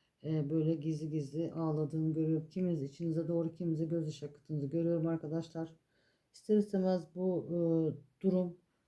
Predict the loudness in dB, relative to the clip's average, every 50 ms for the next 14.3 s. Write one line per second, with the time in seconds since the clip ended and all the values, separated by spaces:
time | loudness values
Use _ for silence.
0 | _ _ _ _ _ _ -6 -2 2 2 2 2 2 0 0 2 0 0 -2 -8
1 | -10 -4 -2 0 0 2 2 2 0 0 0 0 0 2 2 0 0 -2 -4 -4
2 | -2 0 2 2 2 2 2 2 0 -2 -4 -4 -4 -6 -10 _ _ _ _ _
3 | _ _ -12 -6 -4 -4 -2 -2 0 0 0 0 2 2 0 0 -2 -4 -6 -8
4 | -8 -8 -8 -6 -6 -6 -4 -2 -2 0 0 0 0 -2 -4 -6 -14 -20 _ _
5 | _ _ _ _ _ _ _ _ _ _ _ _ _ _ _ _ _ _ _ _
6 | _ _ -8 -6 -6 -4 -2 -2 -2 0 -2 -2 -2 -2 -2 -2 -2 0 0 0
7 | 0 -2 -4 -6 -12 -18 -20 -12 -8 -8 -6 -4 -2 -2 0 2 2 2 4 4
8 | 4 4 2 2 0 -2 -4 -6 -6 -2 0 0 0 0 -2 -2 -4 -6 -6 -8
9 | -12 _ _ _ _ _ _ _ _ _ _ _ _ _ _ _ _ _ _ _
10 | _ _ _ _ _ _ _ 4 4 4 4 4 2 0 2 4 4 4 2 0
11 | -2 -2 -2 -2 -4 -4 -4 -4 -4 -4 -4 -4 -2 0 0 2 2 2 2 2
12 | 0 -2 -4 -6 -6 -6 -4 -4 -2 -2 -2 -2 -4 -4 -8 -10 -12 -12 -10 -8
13 | -6 -4 -4 -4 -6 -8 -8 -4 -2 -2 0 0 0 -2 -2 -4 -4 -2 -2 -2
14 | -2 -4 -6 -8 -8 -8